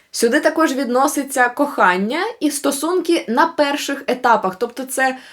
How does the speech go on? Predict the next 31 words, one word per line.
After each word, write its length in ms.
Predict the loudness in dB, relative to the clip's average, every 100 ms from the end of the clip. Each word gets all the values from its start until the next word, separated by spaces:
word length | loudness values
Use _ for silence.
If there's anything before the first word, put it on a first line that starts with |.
| -8
а, 260 | 2 4 4
ось 200 | 2 0
цей 240 | 2 2
цукерково-букетний 1120 | 2 0 4 4 6 4 4 0 0 2 0
період, 600 | 2 2 4 2 4 2 -2 -20 0
а, 300 | 4 4 4
там, 240 | 2 2
де 100 | 2
от 160 | 0 4
перша 340 | 4 4 0
закоханість, 720 | -6 -2 2 2 2 -4 -4 -4
романтика, 720 | -2 2 2 2 0 -2 0
побачення, 840 | 0 2 4 6 4 0 -2 -2
от 180 | -2 -2
саме 260 | -2 -2
початок 680 | -4 -2 -4 4 4 4 2
саме 220 | -2 -2 -2
цих 240 | -4 -6
стосунків. 560 | -6 -4 -2 -2 -2 2
А 220 | 4 4
серйозніші 640 | 0 -2 0 0 0 -2
стосунки, 440 | -4 -6 -6 -6 -6
це 160 | -4
ми 120 | -4 -2
подивимося 560 | -4 -4 -4 -2 0
далі. 400 | 6 6 4 -4 _ _ _ -4
Також 340 | 0 4 4 2
в 120 | -2
п'ятий 540 | -2 2 2 2 -4
дім 440 | -4 -2 -2 -2 -6 -14 _
іде, 640 | -4 2 4 6 4 4